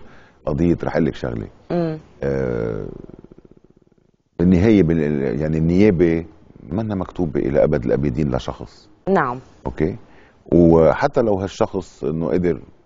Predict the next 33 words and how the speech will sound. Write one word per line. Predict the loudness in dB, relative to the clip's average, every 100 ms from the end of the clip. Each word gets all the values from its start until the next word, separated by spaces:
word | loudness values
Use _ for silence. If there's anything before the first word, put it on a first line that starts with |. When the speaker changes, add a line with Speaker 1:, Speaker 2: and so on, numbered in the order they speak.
| _ -8
Speaker 1:
قدر | -4 -2 -2 -4
اشتغل | -4 0 0 0 -6
خلال | -10 -8 -8 -8
هسه | -12 -12
الفترة | -6 -4 -4 -6
اللي | -8
كان | -10
فيها | -8 -8 -6
نايب | -6 -6 -8 -10
أما | -10
وزير | -10 -8 -4 -4 -4
أما | -6 -10
اللي | -10
بدك | -12 -16
إياه. | -20 _ _ _ _ _ _ _ _ -2 0
و-، | 0 -2 -8 -10 -16 -4 2 6 6 4 0
وكل | 0 0
تيار | 2 0 2 0
عم | -2
بيعمل | -6 -6 -8
حساباته | -6 -4 -4 -6 -16 _ _
بتحالفاته. | -6 -4 -2 -2 -4 -6 -8 -10 _ _ _ _ _
بتعرفي، | 0 2 -2 -12 -14 _ -20
آه، | -18 -18 -12 -10
أكيد | -4 0 0 0
إنه | -4 -4 -6 -8 -14 -20 -18 -12
التيار | -8 -2 2 2
الوطني | 2 0 0 -2
الحر | -2 -4 -6 -8 _ -2
أما | 2 0
القوات | -2 -6 -4 -6
Speaker 2:
نعم. | -8
Speaker 1:
اللبنانية | -8 -8 -8 -10